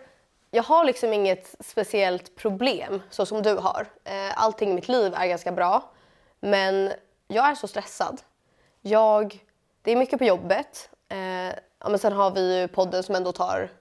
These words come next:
upp en del tid. Eh, jag har bokat så många resor,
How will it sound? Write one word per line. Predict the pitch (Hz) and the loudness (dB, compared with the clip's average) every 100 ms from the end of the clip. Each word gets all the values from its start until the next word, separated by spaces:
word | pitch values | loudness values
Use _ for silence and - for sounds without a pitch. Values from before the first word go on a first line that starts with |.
| - | -16
upp | 190 | -10
en | 185 | -8
del | 185 92 | -8 -4
tid. | - 277 277 269 - _ _ _ _ _ _ _ | 2 4 4 2 -2 _ _ _ _ _ _ _
Eh, | 185 196 190 190 | 0 4 6 6
jag | 190 196 185 185 | 4 4 4 4
har | 185 185 | 4 2
bokat | 180 185 180 - 175 170 - - | 2 -2 -2 -2 -2 -2 -14 -18
så | - - 285 | -6 2 4
många | 254 226 | 6 6
resor, | 208 185 208 233 | 4 2 2 0